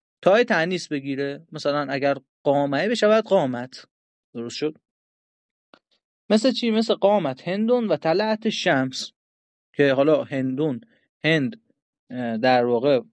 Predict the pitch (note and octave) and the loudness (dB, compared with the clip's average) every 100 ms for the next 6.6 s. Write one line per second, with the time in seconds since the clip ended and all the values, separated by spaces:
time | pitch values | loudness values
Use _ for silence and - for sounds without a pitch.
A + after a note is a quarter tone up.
0 | - C3+ B2 B2 C#3 C3 A#2+ C3+ B2+ B2 | -6 0 0 2 0 0 -2 -2 -2 -4
1 | A#2+ F3 A3+ G#3+ C3 - C3 E3+ F#3 G3+ | -2 2 2 2 0 -2 -6 -4 -4 -2
2 | E3+ A#2+ A2 A2 D3 F3+ A3+ _ _ _ | -2 -4 -6 -6 -4 -2 -4 _ _ _
3 | _ _ C#3 B2 A#2 A2 G#2+ - - A#3+ | _ _ 0 0 0 -6 -10 -8 0 2
4 | C#4 C4 A3+ B3 B3 B3 F#3+ D3 - D3 | 2 2 0 -2 -2 -4 -4 -6 -10 -12
5 | C3+ - D#3 D3+ C#3+ - D3 C#3+ C#3+ C#3+ | -14 -8 -4 -4 -6 -10 -12 -10 -6 -6
6 | C3 - - C#3 C3 | -6 -8 -4 -4 -2